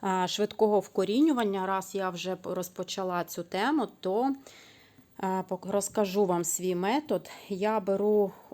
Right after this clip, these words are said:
у стаканчик з рідиною, де вкорінюю-, вкорінюються мої живці,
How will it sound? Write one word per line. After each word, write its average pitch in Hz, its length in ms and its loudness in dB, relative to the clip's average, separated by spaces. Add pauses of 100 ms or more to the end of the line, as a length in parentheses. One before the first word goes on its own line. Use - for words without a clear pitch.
у 196 280 2
стаканчик 196 840 -4
з 170 100 -8
рідиною, 190 640 0
де 196 160 -2
вкорінюю-, 185 800 -4
вкорінюються 185 720 0
мої 175 280 -2
живці, 165 540 -6